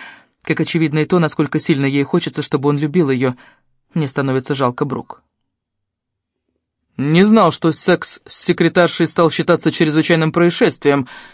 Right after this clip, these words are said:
язвительно говорит Рид. Взгляд Брук мог бы испепелить его. Я делаю шаг в его сторону, желая защитить.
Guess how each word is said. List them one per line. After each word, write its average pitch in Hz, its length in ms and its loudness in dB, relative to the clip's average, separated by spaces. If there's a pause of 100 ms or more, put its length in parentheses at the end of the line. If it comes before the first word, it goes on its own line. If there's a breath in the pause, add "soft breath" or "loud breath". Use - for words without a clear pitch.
язвительно 139 640 0
говорит 139 340 0
Рид. 143 320 -2 (1500)
Взгляд 135 460 -4
Брук 156 300 -2
мог 143 180 -2
бы 139 100 -4
испепелить 160 560 -4
его. 131 220 -4 (500 loud breath)
Я 147 180 0
делаю 139 260 -2
шаг 135 240 -6
в 139 40 -2
его 131 180 -2
сторону, 165 380 -2
желая 131 340 -2
защитить. 131 640 -10